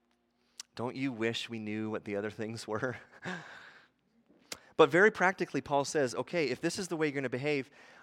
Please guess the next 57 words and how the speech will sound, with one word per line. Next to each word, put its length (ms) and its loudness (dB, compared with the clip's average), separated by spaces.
um, 240 2
listen, 340 -2
you 100 -6
gotta 200 4
wait 280 4
for 120 -6
each 160 -6
other." 320 -4
And, 200 4
uh, 140 6
it's, 160 -2
uh, 180 -2
like 200 2
the, 240 4
the, 320 6
the 100 6
wealthy 440 8
people 260 -4
in 80 0
the 60 2
church 220 -2
could 80 -6
be 80 -2
like, 200 0
"Well, 320 0
what, 300 -2
we're 200 4
ready 260 4
to 80 2
go. 420 6
And 80 0
it 100 6
might 180 6
be 100 2
a 40 6
few 240 -4
hours 400 2
before 340 2
the, 120 6
the 80 6
poor 240 4
people 260 0
come 200 2
from 160 -2
their 100 2
jobs." 280 6
Doesn't 300 10
matter. 340 4
Wait 260 8
for 120 4
them. 160 4
If 180 8
you're 120 10
that 260 12
hungry, 480 6
Paul 220 10
says, 360 8